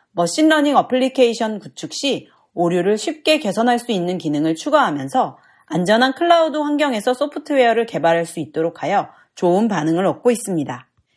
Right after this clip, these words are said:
이 새로운 보안 사항은 깃랩이 작년에 스타트업 옵스트레이스를 인수하면서 얻게 된 기술적인 발전입니다.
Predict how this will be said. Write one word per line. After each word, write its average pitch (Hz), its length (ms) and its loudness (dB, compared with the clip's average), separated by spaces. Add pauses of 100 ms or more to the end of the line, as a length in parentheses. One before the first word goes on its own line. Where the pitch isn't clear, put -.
(140)
이 190 240 2
새로운 330 520 2
보안 180 340 4
사항은 160 580 -2 (240)
깃랩이 190 520 2
작년에 160 420 0
스타트업 285 560 2
옵스트레이스를 226 840 0
인수하면서 180 640 -4
얻게 160 280 -4
된 160 260 -4
기술적인 185 580 -4
발전입니다. 156 760 -4